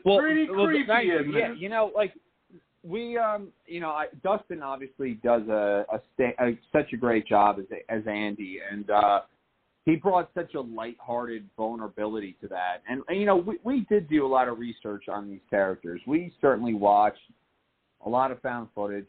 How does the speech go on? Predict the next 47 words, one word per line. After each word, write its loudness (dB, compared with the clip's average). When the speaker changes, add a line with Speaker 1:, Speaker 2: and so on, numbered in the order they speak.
Speaker 1:
We -10
tried 2
to -16
see -6
what -4
worked. 0
We -8
tried 0
to -18
see -10
what -6
didn't. -8
We 2
didn't 2
want 0
this -8
to -14
be -8
your -2
average 0
shaky -10
cam, -4
jump 0
scare. 2
You -4
know, 2
we're 0
gonna -2
torture 4
Speaker 2:
Right. -2
Speaker 1:
you 0
with 2
going 2
into -2
a 0
dark 2
room -4
and -8
you're -8
not -4
gonna -10
know -2
when -8
someone's -10
gonna -12
jump -10
at -8